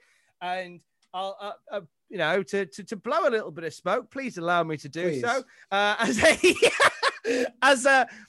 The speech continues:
Speaker 1: uh, I've, I've been a, a massive fan of what you do for a long, long time,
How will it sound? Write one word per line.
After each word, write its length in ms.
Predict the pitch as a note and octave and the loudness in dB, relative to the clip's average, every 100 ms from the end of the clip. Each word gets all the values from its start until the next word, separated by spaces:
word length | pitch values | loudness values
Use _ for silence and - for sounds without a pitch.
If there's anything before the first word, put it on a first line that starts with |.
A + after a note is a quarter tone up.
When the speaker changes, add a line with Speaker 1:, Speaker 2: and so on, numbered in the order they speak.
| _ _ | _ _
Speaker 1:
uh, 120 | A#3 A3 | -4 2
I've, 180 | A#3+ - G#3+ | 0 0 0
I've 180 | A3+ | 2
been 160 | G3 A#3+ | 2 2
a, 220 | A3 G#3+ G#3+ A3 | 2 -2 -2 -4
a 60 | A3 | 0
massive 400 | C#4 E4 F4 A#3 | 0 0 -2 0
fan 200 | A#3+ G3 | 0 0
of 100 | E3+ | -2
what 160 | D#3+ | -6
you 100 | D3+ | -8
do 180 | C#3+ C3+ | -10 -10
for 160 | C#3 C#3+ | -10 -6
a 20 | |
long, 260 | F3+ F3+ | -4 -4
long 220 | C#3+ B2+ A#2 | -6 -8 -8
time, 320 | A2 F#2+ | -12 -12